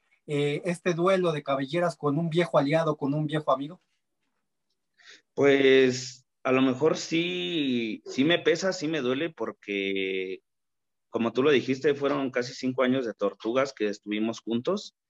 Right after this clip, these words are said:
Speaker 2: La verdad fue una etapa muy grande para mí, muy especial, porque yo creo que de ahí fue donde empecé a destacar. Pero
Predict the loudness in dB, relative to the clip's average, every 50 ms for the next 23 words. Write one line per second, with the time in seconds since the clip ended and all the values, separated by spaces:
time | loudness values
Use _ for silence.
0 | _ _ _ _ -2 -2 0 2 2 2 2 2 0 2 0 2 4 4 2 2
1 | 2 0 -2 0 0 0 -2 -2 -2 -4 -4 -4 -4 -2 -2 -4 -4 -4 -8 -8
2 | -8 -10 -8 -6 -4 -2 0 2 4 4 6 4 4 2 0 -2 -4 -2 2 0
3 | 0 0 0 -2 -4 -4 -4 -4 -6 -2 -2 -2 0 0 -2 -2 0 0 0 2
4 | 2 0 0 -2 -2 0 2 2 2 2 0 0 -2 -4 -6 -6 -8 -10 _ -14
5 | -4 -4 -2 -2 -2 -4 -4 -8 -8 -2 -2 -2 -2 -2 -8 _ _ _ _ _
6 | _ _ _ _ _ _ _ _ _ _ 2 4 4 6 6 6 6 6 6 6
7 | 6 6